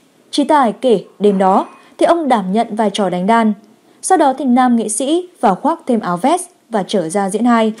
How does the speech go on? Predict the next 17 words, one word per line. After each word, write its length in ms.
"Tiểu 100
phẩm 240
này 280
tôi 100
không 220
được 180
tập 160
với 100
Hoài 180
Linh 280
mà 160
chỉ 200
nói 260
trên 140
điện 120
thoại 180
thôi. 280